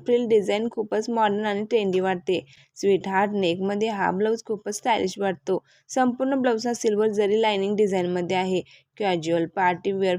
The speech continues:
फंक्शन वेअर साड्यांवर असे ब्लाऊज मॅच करता येतात. कमाल लूक दिसतो.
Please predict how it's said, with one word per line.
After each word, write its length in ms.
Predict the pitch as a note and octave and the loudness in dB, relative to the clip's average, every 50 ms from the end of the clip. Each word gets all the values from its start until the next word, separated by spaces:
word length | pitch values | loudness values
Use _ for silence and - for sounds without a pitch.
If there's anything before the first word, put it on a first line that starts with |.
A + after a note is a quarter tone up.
| - - | -2 -6
फंक्शन 360 | G#3 G3 F#3+ - - G#3 G#3+ | -6 -6 -6 -6 -6 -6 -4
वेअर 140 | A3 A3 A3+ | -4 -4 -4
साड्यांवर 500 | A3+ - A#3 A3 G3+ G3 G3+ G#3+ A3+ A3+ - | -4 -4 -4 -2 -2 -2 -2 -4 -4 -6 -6
असे 200 | G#3+ G3 - A3+ | -8 -6 -4 -4
ब्लाऊज 320 | G#3+ F#3+ F#3 F#3 G3 A3 A#3+ | -4 0 0 0 0 0 -2
मॅच 260 | A#3+ A3+ G#3 F#3 - | -2 -2 -2 -4 -8
करता 340 | - G3 F#3+ F3+ F#3+ - F#3 | -6 -6 -6 -6 -4 -4 -4
येतात. 260 | F3+ F3+ F3+ F#3 F#3 - _ - - _ _ - | -4 -4 -4 -6 -8 -8 _ -20 -20 _ _ -4
कमाल 340 | A#3+ A#3+ B3 C4 C#4 C#4+ | -2 0 2 2 2 2
लूक 180 | C4+ B3+ G#3+ G3 | 2 0 0 0
दिसतो. 460 | F3+ F#3+ F#3+ - - - G3 F3 - | 0 0 0 0 0 0 0 0 -2